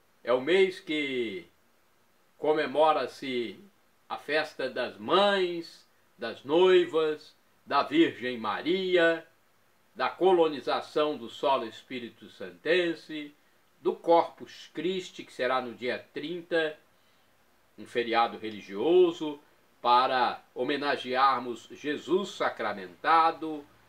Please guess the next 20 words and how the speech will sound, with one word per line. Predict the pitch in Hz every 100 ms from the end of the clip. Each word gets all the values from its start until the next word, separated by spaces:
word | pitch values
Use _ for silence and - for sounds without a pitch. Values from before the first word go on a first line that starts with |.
| _ _ _ _ _ _ _ _ _ _ _ _
É | 175
um | 247 254
mês | 190 226 262 254 - - - _ -
em | 175 202
que | 180 202 247 - - -
ainda | 156 185 226 -
permanece | - 190 180 165 143 135 -
vigendo | 135 175 135 196 220 240 233 - _ _ _ -
a | 156
estação | 208 208 - - - 190
do | 202
outono | 202 185 - 175 226 226
brasileiro. | 196 214 170 135 147 117 90 - - - - _ - - _ _ _ _ _ _ _ -
Vamos | 247 226
às | 202 175
informações | 175 165 170 156 143 - 185 220 214
de | -
um | 160
modo | 143 131
geral. | 123 156 208 233 240